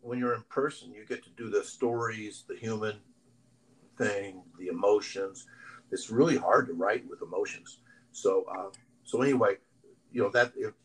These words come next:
if I was telling somebody who's doing a first presentation or something, I'd say, "Keep your slides simple. Keep it a roadmap." I mean, once in a while, if you have to do bullet points to summarize something, go ahead and do that. But, but, but try to keep it as simple as possible.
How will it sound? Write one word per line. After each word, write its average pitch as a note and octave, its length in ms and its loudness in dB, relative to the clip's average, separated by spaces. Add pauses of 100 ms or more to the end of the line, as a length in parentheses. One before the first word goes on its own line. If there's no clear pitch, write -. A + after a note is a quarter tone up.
(200)
if - 140 -4
I C3 140 4
was B2 280 -2 (960)
telling B2 280 0
somebody A#2+ 400 0
who's A2+ 120 -14
doing A#2 220 -4
a G2 80 -6 (140)
first A#2+ 240 -4
presentation A#2+ 640 -2
or A2+ 80 -8
something, A#2+ 300 -4 (400)
I'd - 80 0
say, G#3 160 0 (160)
"Keep B2+ 280 -4
your F2+ 100 -12
slides G2+ 720 -2
simple. - 540 -10 (560)
Keep A2+ 260 -4
it B2+ 80 6
a G#2+ 40 6
roadmap." G2 640 2 (200)
I F#2 40 -4
mean, G2 260 -4
once D3 300 2
in D#3 60 4
a C3+ 60 4
while, A2+ 300 8
if A2+ 80 -10
you A2 60 -2
have G#2+ 140 -4
to G#2+ 60 -20
do A2+ 80 -6
bullet A2+ 360 -2
points A#2 420 -10 (380)
to - 80 -18
summarize A2 760 -2
something, A2+ 460 -4
go G#2+ 220 4
ahead G2+ 120 2
and F#2 80 -20
do G#2+ 160 -10
that. G#2 240 -2 (500)
But, - 240 -4
but, F#2+ 220 0
but F#2+ 180 -2
try A2 200 4
to G#2 80 0
keep - 200 -8
it G2 60 -4
as F2 140 -6
simple F#2 240 -6
as - 80 -14
possible. - 440 -8